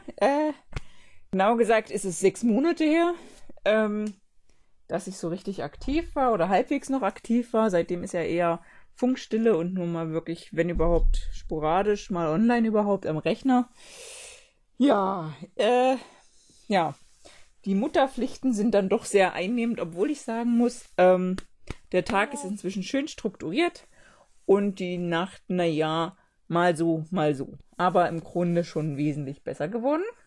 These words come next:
Hm, kleiner Knopf. Und darum dachte ich, jetzt nutze ich das mal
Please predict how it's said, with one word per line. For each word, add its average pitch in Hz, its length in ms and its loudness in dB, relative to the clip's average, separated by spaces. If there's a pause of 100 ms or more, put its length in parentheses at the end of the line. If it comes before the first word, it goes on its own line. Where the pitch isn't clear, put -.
(920)
Hm, 208 160 0 (160)
kleiner 339 240 -2
Knopf. - 380 -8 (800)
Und 208 440 2
darum 175 400 2
dachte 156 280 -2
ich, - 200 -12
jetzt - 240 -2
nutze 196 220 -2
ich - 80 -16
das 190 180 0
mal 175 320 2